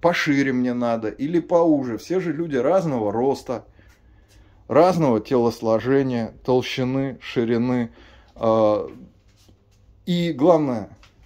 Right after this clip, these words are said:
если ты парильщик, то ты думаешь, а удобно ли мне будет парить? То есть вот с моим двухметровым ростом, ну, метр девяносто два удобно. Вот у меня ты кулак опускаешь, вот он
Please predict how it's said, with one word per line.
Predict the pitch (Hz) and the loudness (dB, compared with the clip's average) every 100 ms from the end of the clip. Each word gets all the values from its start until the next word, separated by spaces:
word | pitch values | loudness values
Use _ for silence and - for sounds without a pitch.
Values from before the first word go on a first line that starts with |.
| _ _ _ - _ _ - _ _ | _ _ _ -20 _ _ -20 _ _
если | 127 175 180 151 | 2 2 2 -6
ты | - | -4
парильщик, | 190 151 139 123 110 - 120 - - _ | 2 4 4 0 -4 -10 -16 -20 -20 _
то | - | -10
ты | 127 170 | -6 -4
думаешь, | 156 156 135 113 - | 0 0 0 -4 -4
а | 120 127 | 0 0
удобно | 139 202 180 | 4 2 2
ли | 139 | -2
мне | 131 143 | 0 -2
будет | 147 147 131 - | -2 -2 -4 0
парить? | 135 101 - | 0 0 -2
То | 127 | -6
есть | 117 | -2
вот | 131 123 | -4 -4
с | |
моим | 143 185 240 | -4 -2 -2
двухметровым | 135 123 123 120 135 131 113 117 | -2 -4 -4 -4 0 2 2 0
ростом, | 120 - 101 - - | -2 -2 -12 -14 -10
ну, | 302 131 | -4 0
метр | 120 - | 0 -2
девяносто | 107 120 123 107 - | -2 0 0 -4 -6
два | 104 110 | -2 2
удобно. | 139 160 160 107 | 2 2 -2 -2
Вот | 123 - | -2 -2
у | 107 | -2
меня | 107 104 - - - - - | -8 -8 -10 -20 -20 -20 -14
ты | 120 | -2
кулак | 160 156 127 | 4 4 4
опускаешь, | 113 - 151 - 233 220 - - - - - - - - | -2 -6 -8 -2 0 -2 -6 -20 -20 -20 -20 -20 -20 -8
вот | 131 180 | -2 -2
он | 147 139 | -2 -6